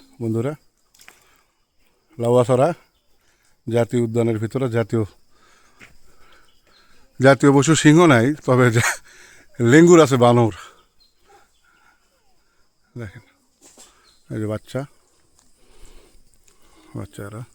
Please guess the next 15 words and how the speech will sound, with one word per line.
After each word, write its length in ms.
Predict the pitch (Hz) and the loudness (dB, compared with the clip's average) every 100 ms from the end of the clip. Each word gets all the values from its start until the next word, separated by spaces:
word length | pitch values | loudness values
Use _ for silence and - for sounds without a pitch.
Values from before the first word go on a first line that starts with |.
| _ _ _ _ _ _ _ _ _ _ _ 247 247 269 262 254 226 233 226 233 233 226 220 214 _ _ _ - 294 277 294 _ _ 254 269 - - - - - - _ - 262 226 240 | _ _ _ _ _ _ _ _ _ _ _ _ _ _ _ _ _ _ _ _ _ _ _ _ _ _ _ -20 _ _ _ _ _ _ -20 -18 -18 -20 -20 -20 -20 _ -20 -20 -20 -10
এই 160 | 127 123 | -2 0
যে 80 | 107 | 0
আসতেছে, 360 | 107 - 113 104 | -4 -6 -8 -6
দেখেন। 280 | 101 92 95 - _ _ _ _ 381 415 679 740 _ _ _ _ _ _ _ _ _ _ _ _ _ _ _ _ - _ _ _ 127 | -6 -8 -14 -18 _ _ _ _ -20 -20 _ _ _ _ _ _ _ _ _ _ _ _ _ _ _ _ _ _ -20 _ _ _ -16
এই 80 | 110 | -12
যে 140 | 104 | -10
আমার, 180 | 104 104 98 - _ _ _ - _ _ - _ - | -8 -8 -12 -18 _ _ _ -20 _ _ -20 _ -12
আমার 160 | 113 107 | -6 -4
সোনামণি 500 | - 127 131 131 127 | -2 2 4 6 4
গছ 160 | 120 113 | 2 2
নিয়ে 120 | 120 | 2
দেখাইতাছি 560 | 113 113 120 117 - | 2 2 0 0 0
আমি। 180 | 113 131 175 - _ _ | 0 0 -2 -6 _ _
এই 140 | 117 104 | -8 -4
যে, 160 | 127 | -4